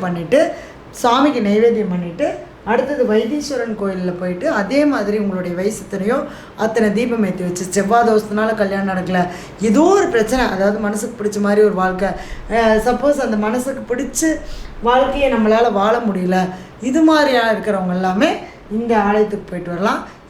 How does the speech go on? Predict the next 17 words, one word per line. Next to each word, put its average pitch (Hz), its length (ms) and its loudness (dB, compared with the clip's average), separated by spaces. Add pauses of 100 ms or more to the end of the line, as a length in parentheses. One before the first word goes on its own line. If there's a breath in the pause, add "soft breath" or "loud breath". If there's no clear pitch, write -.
இது 214 160 -2
மாதிரி 277 180 0 (160)
இல்லைனாலும் 269 720 2 (400 loud breath)
நீங்க 208 180 0 (140)
ம-, 180 160 -4
வருஷத்துல 302 420 0 (100)
ஒரு 180 160 -2
முறை 214 180 0
உங்களுடைய 170 400 -4
நட்சத்திர 220 400 -4
கோயிலுக்கு 185 320 -2
போயிட்டு 165 220 -6
வாங்க. 170 200 -2 (540 loud breath)
அடுத்து 359 360 4
உங்களுக்கு 233 300 4
அது 190 180 0
ஏதாவது 262 260 4